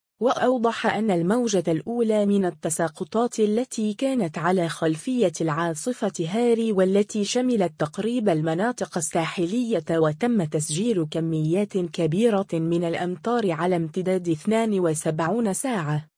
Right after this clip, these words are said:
كان لها تأثيرات كبيرة على بعض السدود الصغرى المتركزة بولاية نابل وبن عروس والبحيرات الجبلية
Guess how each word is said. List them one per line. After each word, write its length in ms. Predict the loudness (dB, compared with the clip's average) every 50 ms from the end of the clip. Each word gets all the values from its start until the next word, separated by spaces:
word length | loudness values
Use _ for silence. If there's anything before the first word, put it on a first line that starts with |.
| _ _
كان 340 | -2 0 2 2 4 2 2
لها 340 | 2 2 2 2 2 0 0
تأثيرات 840 | 0 -2 -4 -6 -6 -8 -6 -2 0 0 0 0 -2 -2 -2 -2 -2
كبيرة 680 | -2 0 0 0 0 0 2 0 2 2 2 0 0 -2
على 500 | -2 -2 0 0 0 2 2 2 2 2
بعض 360 | 2 2 2 2 2 0 0
السدود 640 | 0 -2 -2 -4 -4 -4 -2 0 2 2 2 2 2
الصغرى 520 | 0 -2 -2 -2 -4 0 2 2 2 4
المتركزة 840 | 2 2 2 0 0 0 0 0 0 -2 _ -2 -2 2 2 0 0 0 -2
بولاية 640 | 0 0 2 2 2 2 4 6 6 6 4 4 2
نابل 520 | 2 0 2 0 0 2 2 2 2 4
وبن 360 | 2 2 4 4 2 2 2
عروس 460 | 0 0 0 0 0 0 -2 -2 -2
والبحيرات 1040 | 0 2 4 6 6 6 6 4 0 -2 0 2 2 4 4 4 4 2 0 0 0
الجبلية 800 | 0 0 2 0 0 0 2 2 2 2 2 2 2 0 0